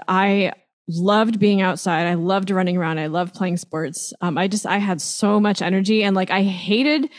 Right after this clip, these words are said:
sitting inside doing puzzles or, like,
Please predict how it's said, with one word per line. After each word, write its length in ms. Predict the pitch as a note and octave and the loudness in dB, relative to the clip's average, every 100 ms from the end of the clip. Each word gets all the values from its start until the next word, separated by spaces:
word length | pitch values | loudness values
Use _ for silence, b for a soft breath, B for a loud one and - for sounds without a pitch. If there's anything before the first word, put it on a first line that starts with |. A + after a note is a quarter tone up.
| B B | B B
sitting 340 | - G#3 G3+ | -4 0 2
inside 600 | G#3 F#3+ F#3+ F3+ F3+ F#3 - b b | 2 2 2 2 2 0 -2 b b
doing 260 | F3+ F3+ F3+ | -4 -2 0
puzzles 800 | - C4 B3 B3 A#3+ A#3 A3+ - b b b b | 0 0 2 2 2 0 -6 -10 b b b b
or, 160 | G3+ | 2
like, 360 | F#3 E3+ E3 - | 2 0 -4 -10